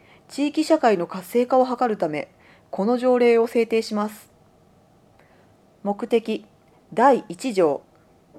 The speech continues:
この条例は、美濃焼の使用及び普及の促進に努めることにより、地域経済の発展及び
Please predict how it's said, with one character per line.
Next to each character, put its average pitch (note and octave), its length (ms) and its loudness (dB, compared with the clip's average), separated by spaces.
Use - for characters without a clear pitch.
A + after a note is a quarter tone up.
こ A3+ 140 -2
の C4+ 140 2
条 C#4+ 200 2
例 C#4 220 4
は、 B3+ 260 2
美 G#3 100 -2
濃 B3+ 120 2
焼 D4+ 220 -2
の C#4+ 100 0
使 C#4 200 -6
用 C#4 200 4
及 A#3+ 220 2
び E3 220 -4
普 - 140 -8
及 C4+ 220 -4
の C4 100 -2
促 B3+ 240 -4
進 B3+ 160 -6
に B3 100 -2
努 B3+ 200 -4
め C4 120 0
る A#3 100 -2
こ F#3+ 100 -4
と F3 120 -4
に D#3+ 100 -6
よ C#3+ 120 -4
り、 C#3 160 -10
地 D4 180 -6
域 D4 160 -4
経 D#4 220 0
済 G3 180 4
の D#3 100 -2
発 - 220 -8
展 F#3+ 220 -4
及 F3+ 240 -2
び C#3+ 200 -10